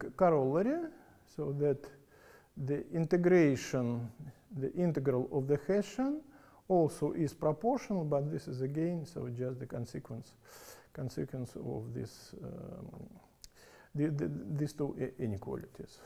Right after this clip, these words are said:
So again, so the integral, the average Hessian,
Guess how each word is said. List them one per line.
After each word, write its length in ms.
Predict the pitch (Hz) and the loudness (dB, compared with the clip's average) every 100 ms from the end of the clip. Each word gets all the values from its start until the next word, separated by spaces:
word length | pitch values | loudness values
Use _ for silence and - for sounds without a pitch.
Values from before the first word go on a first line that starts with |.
| - - _ - | -20 -20 _ -16
So 80 | 147 | -10
again, 320 | 127 117 98 | -6 -6 -8
so 240 | - 135 | -8 -6
the 160 | 113 123 - - - | -4 -6 -8 -20 -4
integral, 500 | 160 147 190 220 262 | -2 0 2 4 4
the 160 | 165 151 165 | 2 2 4
average 420 | 139 147 208 - - | 4 4 2 -2 -4
Hessian, 460 | 254 - - 247 | -2 -2 -2 -2